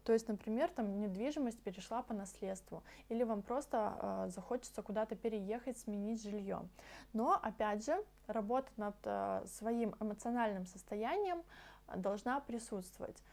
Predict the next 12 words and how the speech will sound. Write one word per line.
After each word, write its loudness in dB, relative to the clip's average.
То 0
есть 0
ищите -2
хорошие -2
моменты 0
в -4
жизни 0
и -2
не 0
унывайте. -4
И -2
помните, 2